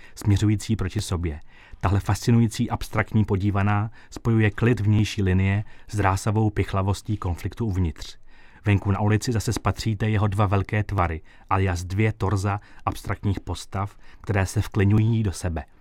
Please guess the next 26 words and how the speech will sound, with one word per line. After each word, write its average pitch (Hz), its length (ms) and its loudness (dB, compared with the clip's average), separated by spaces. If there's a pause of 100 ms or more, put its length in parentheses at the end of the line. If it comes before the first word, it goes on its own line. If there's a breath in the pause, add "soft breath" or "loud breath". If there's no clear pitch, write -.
(500 loud breath)
Záleží, 107 360 4
jak 110 120 0
se 120 120 0
díváte, 95 560 0 (200 loud breath)
ale 107 160 -4
obě 110 240 2
vypadají 104 500 0
střídavě 104 460 0
jako 98 200 -2
mužské 101 560 0
i 117 100 -4
ženské. 87 600 -4 (280 soft breath)
Vytvářejí 101 540 -2
dojem 104 280 2
v - 100 -8
uvozovkách 98 720 -2
cyklického - 640 -4
aktu, 110 420 -6 (320 loud breath)
v 107 40 -4
němž 107 260 4
se 113 100 -6
jednotlivé 101 460 0
bytosti 95 560 -4 (260 loud breath)
střídají 104 720 -2
v - 100 -14
pohlavích. 85 720 -4